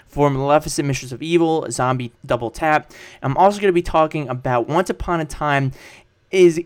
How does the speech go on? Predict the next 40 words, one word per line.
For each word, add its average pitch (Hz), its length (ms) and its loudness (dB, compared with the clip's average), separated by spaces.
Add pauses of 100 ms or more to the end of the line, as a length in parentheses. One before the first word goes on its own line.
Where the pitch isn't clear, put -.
getting 214 260 2
a 196 60 0
ban 143 640 0
in 135 400 -2
China 127 400 -4
for 123 260 -4
its 120 160 -6
release 117 300 -4
that 113 60 0
was 107 80 -4
supposed 120 200 -10
to - 60 -18
come 120 80 -2
out 110 80 -4
next 147 340 -6
week. 165 220 0 (280)
Also, 202 300 4
some 147 180 -2
trending 185 300 0
trailers 160 320 -2
came 131 320 -4
out 135 320 0
in 135 80 -4
the 123 80 -2
last 123 300 -4
day 123 100 0
or 123 100 0
so. 123 300 2 (280)
But 160 180 0
the 156 80 0
first 202 260 0
thing 185 140 -2
I - 20 2
wanna 165 120 0
talk 156 240 0
about 143 260 4
is 135 240 0 (360)
probably 247 280 2
the 165 80 4
news 151 480 6